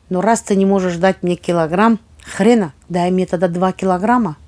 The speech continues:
И поворачиваюсь, а они как стали все смеяться.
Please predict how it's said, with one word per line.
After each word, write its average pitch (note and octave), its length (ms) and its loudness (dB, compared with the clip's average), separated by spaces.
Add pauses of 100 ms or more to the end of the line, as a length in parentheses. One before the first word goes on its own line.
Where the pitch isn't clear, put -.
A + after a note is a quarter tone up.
(960)
И A3 100 2
поворачиваюсь, G#3+ 800 2
а G3+ 280 2
они G3+ 400 2
как F#3+ 500 0
стали G#3 640 0
все G3 340 -4
смеяться. F3+ 1080 -4